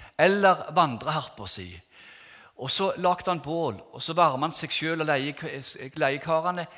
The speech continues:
Så var han til stede på døgnbasis for de små lammene og for sauene, og lagde trygghet gjennom det.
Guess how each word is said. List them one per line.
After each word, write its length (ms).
Så 160
var 300
han 100
til 100
stede 840
på 160
døgnbasis 1120
for 520
de 360
små 380
lammene 460
og 60
for 100
sauene, 560
og 140
lagde 360
trygghet 680
gjennom 280
det. 140